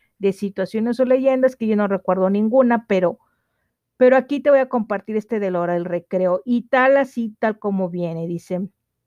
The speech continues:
Desde que tengo uso de razón, una escuela primaria en particular ha llamado mi atención por la gran cantidad de leyendas e historias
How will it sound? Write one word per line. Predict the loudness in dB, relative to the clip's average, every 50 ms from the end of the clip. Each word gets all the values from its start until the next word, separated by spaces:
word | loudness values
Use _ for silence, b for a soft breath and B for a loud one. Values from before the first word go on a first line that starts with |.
| _ _ _ _ -2
Desde | 0 2 2 2 0 0
que | 0 -2
tengo | 0 0 -2 -2 -2 -6
uso | -8 -4 -2
de | -2 0
razón, | 0 -2 -4 -4 -4 -4 -4 -4 -6 -6 -4
una | -2 -2 -2 -2
escuela | -4 -6 -6 -6 -4 -4 -4 -6 _
primaria | -6 -6 -4 -4 -4 -4 -4 -4 -6 -6 -8 _ -6
en | -6 -6 -6
particular | -6 -6 -6 -6 -6 -10 -12 -10 _ -4 -2 -2 -2 -2 -4 b b b b b b b
ha | b 0 0
llamado | 2 2 0 0 0 0 0 -2 -2
mi | -2
atención | -4 -4 -6 -8 -8 -8 -6 -8 -8 -8
por | -6 -8 -6
la | -6 -6 -6
gran | -4 -4 -4 -4 -4 -6
cantidad | -4 -4 -6 -4 -4 -4 -4 -2 -2
de | -2 -2 -4
leyendas | -4 -6 -6 -6 -6 -6 -6 -4 -6 -8 -8 _ _ _ _ -6
e | -4
historias | -4 -4 -6 -10 _ -4 -2 0 0 0 0 0 0 -2 -2 -4